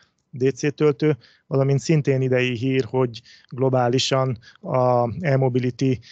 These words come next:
divízió ugye üzletággá fejlődött, és a másik négy üzletág mellett ugye új üzletág alakult, ugye az energetika, a robotika, a folyamatautomatizálás, valamint a motorok és hajtások üzletág mellett.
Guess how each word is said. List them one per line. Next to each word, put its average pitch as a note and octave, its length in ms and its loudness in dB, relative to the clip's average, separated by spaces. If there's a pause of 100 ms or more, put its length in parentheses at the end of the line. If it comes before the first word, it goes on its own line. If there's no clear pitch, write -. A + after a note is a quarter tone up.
(140)
divízió B2+ 560 0
ugye B2 200 2
üzletággá B2 760 -2
fejlődött, C#3+ 720 0
és B2 200 0
a A#2+ 180 0 (200)
másik C3 380 -10
négy B2+ 220 -10
üzletág A#2+ 460 -8
mellett B2 500 -6
ugye B2 340 -4
új D3 320 -6
üzletág A#2+ 460 -2
alakult, C3 540 -2
ugye A#2 160 -8
az A2 140 0
energetika, B2+ 840 2 (300)
a A#2+ 720 -8
robotika, B2+ 680 -4 (380)
a A#2+ 160 -8
folyamatautomatizálás, B2 1300 -2
valamint A#2+ 540 -6
a A#2 260 0 (200)
motorok A#2 420 -8
és A#2+ 140 -6
hajtások A2+ 520 -8
üzletág A2 460 -8
mellett. G#2+ 560 -10